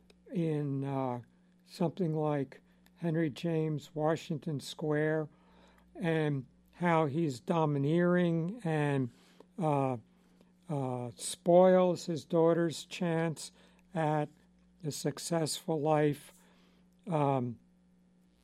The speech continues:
we think of these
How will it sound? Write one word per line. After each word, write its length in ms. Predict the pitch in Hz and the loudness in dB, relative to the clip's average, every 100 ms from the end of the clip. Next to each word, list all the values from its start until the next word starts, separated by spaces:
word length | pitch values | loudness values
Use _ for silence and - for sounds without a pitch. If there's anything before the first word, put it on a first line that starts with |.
| _ _ _ _ | _ _ _ _
we 200 | 160 156 | -2 0
think 420 | 139 196 185 170 | 0 0 0 2
of 320 | 175 151 135 - - - _ _ - | 0 2 0 -4 -20 -20 _ _ -4
these 440 | 175 147 - - | -2 -2 -6 -16